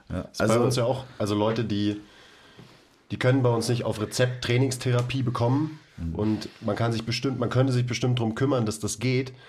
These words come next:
Speaker 2: aber das würde dem ganzen Gym eben auch den,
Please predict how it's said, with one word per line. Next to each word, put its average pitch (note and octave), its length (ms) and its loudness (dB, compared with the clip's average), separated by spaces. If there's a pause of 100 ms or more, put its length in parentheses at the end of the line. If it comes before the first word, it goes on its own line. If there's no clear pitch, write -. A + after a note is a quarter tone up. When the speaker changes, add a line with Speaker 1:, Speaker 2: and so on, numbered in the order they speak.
(140)
Speaker 2:
aber G#2+ 140 0
das G#2+ 160 -2
würde B2 240 2
dem A2 140 2
ganzen A#2 340 0
Gym B2+ 300 2
eben G#2+ 420 0
auch A2 180 -2
den, G#2 340 0